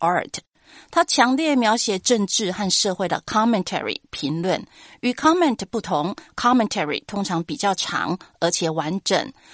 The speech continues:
最近资助了一艘船，帮助移民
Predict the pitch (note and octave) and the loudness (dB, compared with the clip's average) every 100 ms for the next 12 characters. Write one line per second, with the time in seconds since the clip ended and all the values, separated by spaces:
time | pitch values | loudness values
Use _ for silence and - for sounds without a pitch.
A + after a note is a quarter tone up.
0 | - - G#3 G3 F#3 - A#3+ C#4 C4 A3 | -10 0 0 2 -2 0 -2 0 2 2
1 | A3+ A3 B3+ B3+ A3 F#3+ G3+ - - - | 0 0 0 0 0 2 0 -6 -4 0
2 | G3 F#3+ G3 - E3+ F3+ E3 F3 | 0 0 -2 -2 -2 0 0 -2